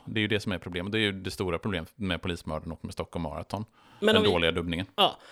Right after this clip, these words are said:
Speaker 2: om vi jämför dubbningen med typ Kapten Maud och, eh, Gunnar Danielsson, hur
Speaker 1: Så,
Speaker 2: tycker
Speaker 1: så
Speaker 2: du
Speaker 1: är
Speaker 2: att
Speaker 1: ju dubbningen av Monica Lundin betydligt bättre.
Speaker 2: Det tycker
Speaker 1: Den,
Speaker 2: jag med.
Speaker 1: den känns ju som att, ja, visst, man märker att hon är dubbad och det är inte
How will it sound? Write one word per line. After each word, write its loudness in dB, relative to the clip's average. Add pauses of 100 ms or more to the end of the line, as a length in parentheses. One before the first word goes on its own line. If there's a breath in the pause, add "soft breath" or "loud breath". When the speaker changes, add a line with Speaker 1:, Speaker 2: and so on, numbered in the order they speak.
(220 loud breath)
Speaker 2:
om 4
vi 4
jämför 4
dubbningen 4
med 2
typ 2
Kapten 2
Maud 6
och, 0
eh, 6
Gunnar 2
Danielsson, 4
hur 0
Speaker 1:
Så, -6
Speaker 2:
tycker -6
Speaker 1:
så 6
Speaker 2:
du 12
Speaker 1:
är 12
Speaker 2:
att 8
Speaker 1:
ju 6
dubbningen 0
av -2
Monica -2
Lundin -2
betydligt -4
bättre. 0 (100)
Speaker 2:
Det -2
tycker -6
Speaker 1:
Den, 8
Speaker 2:
jag 10
med. 4
Speaker 1:
den 6
känns 0
ju -4
som 0
att, 2
ja, 6
visst, 0
man 4
märker 2
att -6
hon 0
är 0
dubbad 2
och 2
det -2
är -4
inte -4